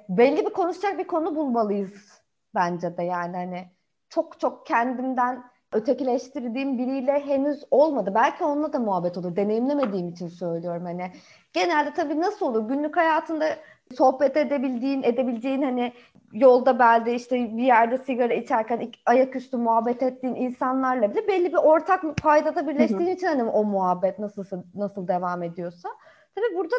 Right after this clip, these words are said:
Speaker 1: da
Speaker 2: Hı.
Speaker 1: öyle yani. Belki onun arka planında da o vardır, evet. Hani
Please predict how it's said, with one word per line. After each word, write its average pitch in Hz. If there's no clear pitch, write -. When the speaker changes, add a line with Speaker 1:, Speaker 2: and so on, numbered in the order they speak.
Speaker 1:
da 339
Speaker 2:
Hı. 226
Speaker 1:
öyle 196
yani. 214
Belki 311
onun 349
arka 349
planında 330
da 294
o 269
vardır, 208
evet. 220
Hani 185